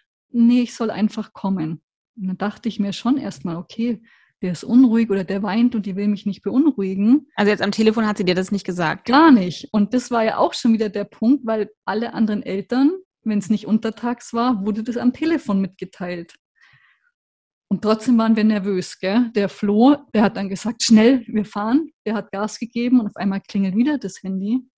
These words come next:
Speaker 1: wieder Krankenhaus. "Diana,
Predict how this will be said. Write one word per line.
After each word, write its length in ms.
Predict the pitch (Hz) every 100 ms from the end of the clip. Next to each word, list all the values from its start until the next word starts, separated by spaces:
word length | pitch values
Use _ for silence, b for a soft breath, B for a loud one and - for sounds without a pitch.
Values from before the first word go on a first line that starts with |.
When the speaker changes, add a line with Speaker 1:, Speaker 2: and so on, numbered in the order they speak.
| _
Speaker 1:
wieder 280 | - 220 220
Krankenhaus. 800 | - 185 180 196 180 175 180 - _ _ _ _ _ _ _
"Diana, 500 | 220 220 214 196 254